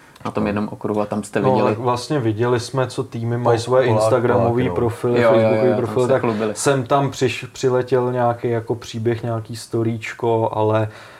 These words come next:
Speaker 3: to byla fotka z dálky, nebo
Speaker 1: Nikdo
Speaker 3: ni-,
Speaker 1: neodhaloval
Speaker 3: nikdo
Speaker 1: kar-,
Speaker 3: neodhaloval
Speaker 2: Tak,
Speaker 3: detaily
Speaker 2: samozřejmě.
Speaker 3: nebo nějaký návrh, takže to bylo jedno velký překvapení, že
Speaker 1: Hmm.
Speaker 3: najednou se nás tam sešlo pětačtyřicet týmů z celého světa a teď
Speaker 2: Každá
Speaker 3: jsme
Speaker 2: motorka
Speaker 3: viděli,
Speaker 2: jiná.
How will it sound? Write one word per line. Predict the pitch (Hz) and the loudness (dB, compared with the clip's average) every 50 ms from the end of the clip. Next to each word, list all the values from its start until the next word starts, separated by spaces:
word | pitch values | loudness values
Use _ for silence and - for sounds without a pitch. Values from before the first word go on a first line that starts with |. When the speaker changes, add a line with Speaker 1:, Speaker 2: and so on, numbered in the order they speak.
| - _ | -14 _
Speaker 3:
to | - 110 | -8 -4
byla | 107 107 110 110 110 | 0 2 2 4 2
fotka | 107 - - 104 - - - 113 107 | 2 0 -4 -8 -8 -4 -2 0 0
z | 104 | 0
dálky, | 104 107 101 101 104 107 107 - 110 107 | 2 2 2 4 4 2 2 0 -2 0
nebo | 104 101 98 104 107 | 0 -2 -2 -2 0
Speaker 1:
Nikdo | 110 110 110 113 113 117 | 0 2 2 2 2 2
Speaker 3:
ni-, | 113 | 2
Speaker 1:
neodhaloval | 110 101 110 113 113 113 110 110 110 110 110 110 | 2 2 2 2 2 2 2 2 4 2 2 2
Speaker 3:
nikdo | 131 131 - 127 127 | 2 4 4 4 4
Speaker 1:
kar-, | 127 | 2
Speaker 3:
neodhaloval | 127 123 120 120 117 123 123 120 120 117 120 120 120 120 | 2 2 2 2 4 4 4 4 4 2 2 2 2 4
Speaker 2:
Tak, | 127 120 | 2 2
Speaker 3:
detaily | 92 90 123 117 117 117 | 2 2 2 4 4 4
Speaker 2:
samozřejmě. | 117 117 113 113 | 4 2 2 2
Speaker 3:
nebo | 110 110 107 104 113 | 0 -2 -2 -4 -4
nějaký | 113 113 110 110 107 - 117 | -2 -2 -2 -4 -4 -6 -6
návrh, | 113 110 110 110 113 110 107 | -6 -4 -2 -2 -2 -2 0
takže | 117 104 98 113 110 | -2 -2 -2 -2 -2
to | - 120 | -2 -2
bylo | 110 113 117 113 | 0 0 2 2
jedno | 110 107 113 117 | 2 2 0 0
velký | 113 113 110 110 107 - 117 | 0 2 0 0 -2 -6 -10
překvapení, | 113 - - 110 107 - 117 110 110 - 117 110 113 113 110 | -8 -6 -6 -6 -4 -2 -4 -4 -2 -4 -4 -2 -2 -2 0
že | 107 117 110 | 0 0 2
Speaker 1:
Hmm. | 135 123 113 107 117 - - | 2 2 2 0 -2 -4 -2
Speaker 3:
najednou | 127 127 127 123 123 120 120 120 120 120 | 2 2 4 4 2 0 0 0 -2 -2
se | 110 - 131 | -2 -4 -2
nás | 123 120 117 110 - | 0 0 0 0 -2
tam | - 123 117 | -4 -6 -4
sešlo | 113 123 113 - - 127 | -4 -4 -6 -2 -2 -2
pětačtyřicet | 110 - 120 113 - 117 113 - - 123 110 120 113 - - 123 110 - | -2 -2 -2 -2 -2 -4 -4 -4 -4 -2 0 0 -2 -2 -4 -6 -6 -4
týmů | - 120 117 120 120 117 107 | -6 -6 -4 -2 -2 -4 -4
z | - | -4
celého | - - - 135 120 113 113 120 120 | -4 -2 -2 -2 0 0 0 -2 -2
světa | 117 - - 120 117 117 110 - 120 113 | -4 -6 -4 -2 -2 -2 0 0 -2 -2
a | 110 110 | 0 -2
teď | - 120 110 | -2 -2 -2
Speaker 2:
Každá | 117 110 123 | 0 0 0
Speaker 3:
jsme | 120 113 | 2 2
Speaker 2:
motorka | 127 120 113 120 127 120 | 2 2 4 4 4 4
Speaker 3:
viděli, | 120 120 120 | 4 4 4
Speaker 2:
jiná. | 120 117 - - | 4 2 2 0